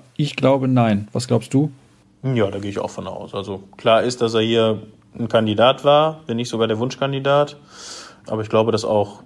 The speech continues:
Speaker 2: Nagelsmann selber und auch Dietmar Haupt vorher klar kommuniziert haben, dass frühestens zweitausendneunzehn da was geht. Und ich glaube, nur eingeschränkt in diesem Sommer zu einem absoluten Top-Club. Und da würde ich jetzt Borussia Dortmund im Moment nicht zuzählen. Also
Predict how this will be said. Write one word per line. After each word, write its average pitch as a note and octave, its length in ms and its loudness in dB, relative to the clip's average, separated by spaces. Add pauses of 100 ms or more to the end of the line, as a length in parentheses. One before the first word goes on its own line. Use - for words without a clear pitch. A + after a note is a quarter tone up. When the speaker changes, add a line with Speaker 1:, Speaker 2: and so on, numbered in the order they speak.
Speaker 2:
Nagelsmann A2+ 480 0
selber A#2 380 6
und G#2+ 160 -2
auch G#2+ 180 -2
Dietmar A2 240 -6
Haupt A2+ 160 -2
vorher A2 300 2
klar A2 240 0
kommuniziert A2+ 560 -4
haben, A2+ 240 -2
dass G2+ 320 -4
frühestens A#2+ 460 0
zweitausendneunzehn A#2 720 2
da A#2+ 100 2
was A#2+ 180 2
geht. B2+ 360 0 (280)
Und A2+ 140 -2
ich G#2+ 80 -2
glaube, A2 300 6
nur G#2+ 240 2
eingeschränkt A2+ 500 -2
in G#2+ 120 -4
diesem G#2 180 -4
Sommer G#2 340 2
zu G2+ 140 -6
einem G#2 180 -2
absoluten G2+ 500 -2
Top-Club. A2 600 0 (880)
Und G2+ 160 -6
da G2+ 500 4
würde G#2+ 160 -4
ich A2 60 -2
jetzt G2+ 140 -2
Borussia G2+ 280 2
Dortmund G#2 320 2
im G2+ 80 0
Moment G2+ 600 -2
nicht - 580 -6
zuzählen. G2+ 680 -2
Also F#2+ 320 -4